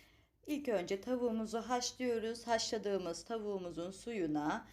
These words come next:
salma yöntemiyle bulgurumuzu, tuzumuzu ekleyip kapağını kapatalım, pişmeye bırakalım.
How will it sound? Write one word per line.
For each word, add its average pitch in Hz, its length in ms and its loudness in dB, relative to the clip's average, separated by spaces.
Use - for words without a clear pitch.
salma 269 400 4
yöntemiyle 180 1040 0
bulgurumuzu, 190 760 0
tuzumuzu 196 560 -4
ekleyip 208 720 0
kapağını 220 500 2
kapatalım, 240 580 0
pişmeye 147 480 -2
bırakalım. 143 560 -4